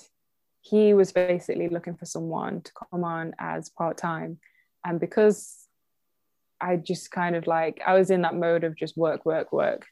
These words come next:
kind of like save money, save money. So I was like, "Yeah, okay, this is, it, this is a great opportunity for me." You know, he's my brother. So I feel like it could be absolutely fine. Like, I feel like we're able to communicate about things. And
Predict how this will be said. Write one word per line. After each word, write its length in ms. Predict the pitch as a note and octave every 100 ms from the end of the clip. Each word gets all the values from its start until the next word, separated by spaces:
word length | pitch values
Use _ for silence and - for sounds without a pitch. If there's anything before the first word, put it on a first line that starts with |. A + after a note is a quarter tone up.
| -
kind 160 | E3
of 60 | D#3+
like 200 | D#3+ D#3+
save 320 | - E3 D#3+
money, 240 | E3 E3
save 260 | - - F3
money. 280 | - D#3+ E3
So 200 | D#3+ F3
I 80 | G3
was 160 | G3+ F#3+
like, 220 | F3+ F#3+
"Yeah, 220 | A3 A#3+
okay, 260 | G3 - E3+
this 220 | F3+ F3+
is, 180 | F3+ F3
it, 260 | - F3+ - -
this 220 | F3+ F3+
is 100 | F3+
a 60 | F3
great 200 | E3+ E3
opportunity 680 | F3 F#3 - F#3+ G3 G3 F#3
for 120 | F#3+
me." 380 | F#3+ F#3 F#3 F3+
You 60 |
know, 280 | F3 E3+ E3+ - _ _
he's 160 | F3+ D#3+
my 120 | D#3+
brother. 400 | D#3+ F#3+ F#3+ F#3
So 180 | F3+ E3+
I 120 | E3+
feel 200 | F3 E3+
like 560 | E3 E3 E3+ E3+ - - _ _ _ _ _ -
it 180 | F#3 -
could 240 | F#3+ E3+
be 380 | - D#3+ D#3+ D#3+ -
absolutely 440 | F3+ - E3 D#3 E3+
fine. 360 | - F#3 F3+
Like, 180 | F3+ F3+
I 40 | -
feel 80 | F3+
like 140 | E3+
we're 120 | F3
able 220 | E3+ E3+
to 80 | F3 -
communicate 440 | F#3 F3+ F3 F3
about 320 | E3+ F3 - -
things. 480 | E3+ E3+ F3 F3 - _ _ _
And 540 | - E3 C3+ E3 E3+